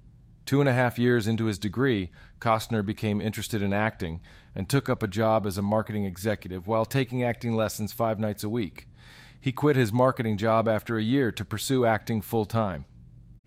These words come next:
In nineteen seventy-eight, Costner married his college sweetheart, Cindy Silva, who worked as a Disneyland princess.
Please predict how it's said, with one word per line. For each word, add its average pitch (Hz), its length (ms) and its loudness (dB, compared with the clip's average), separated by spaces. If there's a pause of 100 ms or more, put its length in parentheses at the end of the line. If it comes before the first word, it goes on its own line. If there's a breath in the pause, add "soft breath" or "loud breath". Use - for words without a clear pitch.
In 113 120 0
nineteen 147 440 2
seventy-eight, 127 800 0
Costner 127 440 0
married 110 360 2
his 101 160 -4
college 120 420 0
sweetheart, 101 640 -4
Cindy 127 380 0
Silva, 107 480 -4 (500 loud breath)
who 120 140 0
worked 120 260 0
as 107 140 -4
a 107 40 0
Disneyland 104 600 0
princess. - 640 -6